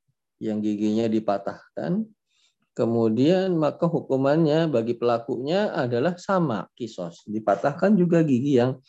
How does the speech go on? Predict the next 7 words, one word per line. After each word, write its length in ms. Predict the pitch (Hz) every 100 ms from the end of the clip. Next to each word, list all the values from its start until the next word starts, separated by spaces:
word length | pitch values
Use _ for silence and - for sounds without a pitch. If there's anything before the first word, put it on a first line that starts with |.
| - - _ _
sama 560 | - 101 107 135 160 - _ _
yang 440 | 117 107 104 107 - -
tadi 240 | 123 107
pada 240 | 104 95 95
seorang 360 | 95 98 92
budak 280 | 92 78 -
tadi. 240 | 55 -